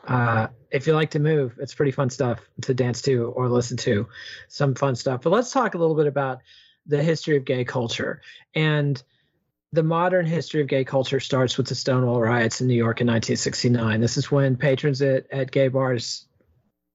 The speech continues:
just had had enough of being abused by the police and, you know, randomly harassed and, and hit up for bribes and arrested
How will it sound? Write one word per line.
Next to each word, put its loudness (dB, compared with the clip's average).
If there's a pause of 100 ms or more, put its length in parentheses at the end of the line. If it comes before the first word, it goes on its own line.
(160)
just -2 (100)
had 0
had 0
enough -2
of -8
being 2
abused 0
by 2
the -2
police 0 (440)
and, 0 (100)
you 2
know, 0
randomly 2
harassed 0
and, 0
and 0
hit 0
up 0
for 0
bribes 0
and 0
arrested 0